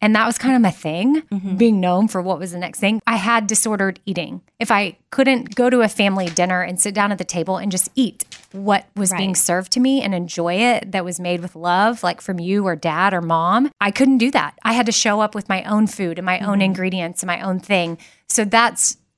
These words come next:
Speaker 2: And I
Speaker 1: just
Speaker 2: would get
Speaker 1: a
Speaker 2: to the point where I would just designate you to bring the salad anyways,
Speaker 1: Exactly.
Speaker 2: so that you could make the salad how you wanted it and the dressing how you wanted it. And, you know, I'm a nine on the Enneagram, which is a peacemaker. So I'm not gonna be the one that's gonna be confrontational about things. I'm gonna try and just adapt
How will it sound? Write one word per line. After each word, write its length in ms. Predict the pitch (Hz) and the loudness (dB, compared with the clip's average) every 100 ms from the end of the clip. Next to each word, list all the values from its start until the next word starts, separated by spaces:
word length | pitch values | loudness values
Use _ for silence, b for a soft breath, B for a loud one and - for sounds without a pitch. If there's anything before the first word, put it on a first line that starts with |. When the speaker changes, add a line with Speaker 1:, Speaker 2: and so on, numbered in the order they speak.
| _ | _
Speaker 2:
And 160 | 247 247 | -4 0
I 20 | |
Speaker 1:
just 120 | 226 | 0
Speaker 2:
would 80 | 226 | 0
get 160 | 226 190 | -2 -2
Speaker 1:
a 20 | |
Speaker 2:
to 80 | 202 | -4
the 100 | 185 | -4
point 240 | - 175 | -4 -6
where 80 | 170 | -4
I 80 | 170 | -2
would 140 | 175 | -4
just 280 | 175 165 160 | -8 -12 -10
designate 640 | 160 175 175 160 156 151 | -6 -6 -6 -8 -10 -10
you 140 | 160 160 | -12 -14
to 80 | 156 | -12
bring 240 | 160 156 | -12 -12
the 80 | 151 | -14
salad 480 | - 151 147 151 147 | -10 -8 -6 -8 -10
anyways, 280 | 165 180 139 | -10 -8 -2
Speaker 1:
Exactly. 400 | 175 143 - - | -2 -2 -10 -12
Speaker 2:
so 160 | 180 | -10
that 180 | 170 160 | -8 -8
you 180 | 170 165 | -8 -14
could 240 | - 156 | -12 -12
make 180 | 151 - | -12 -16
the 80 | - | -14
salad 360 | - 160 165 160 | -8 -8 -8 -10
how 120 | 160 | -12
you 220 | 156 170 | -12 -10
wanted 320 | 196 185 165 | -8 -6 -8
it 140 | 165 - | -10 -12
and 100 | 160 | -16
the 60 | 151 | -14
dressing 480 | - 160 - 170 | -8 -8 -8 -12
how 160 | 160 165 | -12 -14
you 240 | 160 165 208 | -12 -10 -6
wanted 300 | 202 170 170 | -6 -6 -6
it. 200 | 160 - b b b | -8 -10 b b b
And, 80 | 202 | -4
you 60 | 208 | -2
know, 100 | 180 | 0
I'm 260 | 170 190 | 0 -2
a 40 | 180 | -2
nine 360 | 165 165 165 | -4 -4 -6
on 140 | 165 156 | -8 -12
the 80 | - | -8
Enneagram, 580 | 185 165 151 156 156 | -6 -4 -6 -8 -8
which 140 | 160 - | -8 -14
is 100 | 156 | -18
a 40 | 165 | -18
peacemaker. 720 | - 180 - 165 151 151 151 | -12 -10 -10 -10 -12 -10 -10
So 280 | - 180 - | -8 -8 -8
I'm 320 | 170 175 170 | -6 -6 -6
not 220 | 160 165 | -6 -6
gonna 160 | - 170 | -6 -10
be 100 | 160 | -12
the 120 | 156 | -14
one 160 | 151 151 | -12 -12
that's 180 | 143 - | -12 -16
gonna 200 | 156 160 | -16 -18
be 140 | 156 | -20
confrontational 800 | - 196 170 165 156 160 - 196 208 | -8 -6 -4 -8 -10 -12 -10 -8 -4
about 300 | 208 202 - | -2 -4 -4
things. 240 | 202 202 | -6 -6
I'm 80 | 175 | -8
gonna 160 | 170 160 | -12 -14
try 240 | - 180 | -8 -8
and 160 | 160 175 | -8 -12
just 200 | 165 - | -18 -14
adapt 680 | 175 156 - 165 180 - - | -12 -12 -10 -6 -6 -8 -16